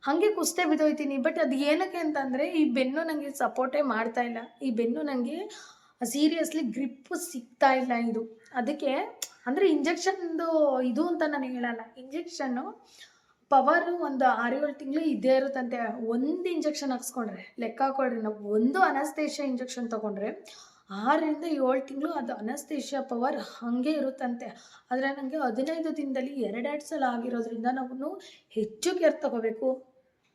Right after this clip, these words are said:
ಹ್ಮ್, ಮತ್ತೆ, ಆ, ಜಾಸ್ತಿ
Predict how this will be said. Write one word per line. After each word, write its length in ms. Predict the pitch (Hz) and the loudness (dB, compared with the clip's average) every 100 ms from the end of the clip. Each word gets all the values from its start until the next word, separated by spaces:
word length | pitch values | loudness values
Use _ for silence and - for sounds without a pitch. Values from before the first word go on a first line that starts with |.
| _ _ _ _ _ 220 | _ _ _ _ _ -6
ಹ್ಮ್, 360 | 220 226 220 | -4 -4 -2
ಮತ್ತೆ, 240 | 214 214 311 - - _ _ _ _ - | -2 -2 -4 -4 -18 _ _ _ _ -4
ಆ, 60 | 247 233 220 220 277 - _ _ - _ _ _ - | 0 0 0 -2 -4 -12 _ _ -20 _ _ _ -4
ಜಾಸ್ತಿ 920 | 233 226 226 262 311 - 339 320 - | -2 -2 0 2 0 -2 -2 -2 -8